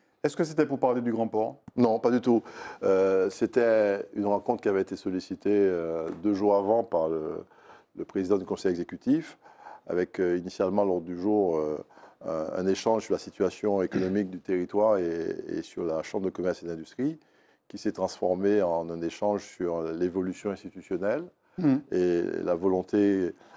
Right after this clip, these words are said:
Speaker 2: qu'avait le président du conseil exécutif que les acteurs économiques fassent bloc avec, euh, les politiques pour obtenir de l'État une évolution institutionnelle. Euh, j'ai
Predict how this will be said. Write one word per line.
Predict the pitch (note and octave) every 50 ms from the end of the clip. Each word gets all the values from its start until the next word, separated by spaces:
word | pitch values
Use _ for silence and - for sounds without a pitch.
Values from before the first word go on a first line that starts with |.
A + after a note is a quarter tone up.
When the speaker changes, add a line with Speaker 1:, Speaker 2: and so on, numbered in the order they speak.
| - - _ _
Speaker 2:
qu'avait | - F#2+ F2+ F#2 F#2+
le | F#2 F2+
président | - - F#2+ E2+ G2+ F#2+
du | F2+
conseil | F2+ F2+ - - F2+
exécutif | E2+ E2 - - E2+ - - D3 D3 -
que | - G#2+ F#2 F2+ F2+ F2+ E2+ E2+ F#2 - - -
les | F#2+ F#2+ F2+
acteurs | F#2+ F2 - - G#2
économiques | F#2+ F2+ - F#2+ F#2 F2+ F#2+ G2 - -
fassent | G2 F2 E2+
bloc | E2 F#2 G#2+ A2 G#2+ -
avec, | G2+ F2 F2 F2 E2+ - -
euh, | F#2+ E2+ E2 D#2+ D#2+ D#2+ E2 E2+
les | F2 F2
politiques | - F#2+ F2+ F2+ F2+ - - C#3 D3 C#3+ - _ _ _ _ _ _ _ _ _
pour | - G#2 G2 F#2 F2+ F2+ F2 E2+ - -
obtenir | G2 - - G#2+ G2 G#2+ G#2+ G#2
de | G#2
l'État | F#2+ F#2+ F#2 - - A#2 A#2
une | A#2 G#2
évolution | G2 F2+ F2+ F2+ F#2 F2 - - G#2+
institutionnelle. | G2 G2+ G#2+ - - F2 - - F2 E2 D#2 D#2 - - _ _ _ _ _ - - - - _ _ -
Euh, | - E2 E2
j'ai | E2+ - F2+ F2 E2+ E2+ F2 F2 F2 E2+ E2+ E2+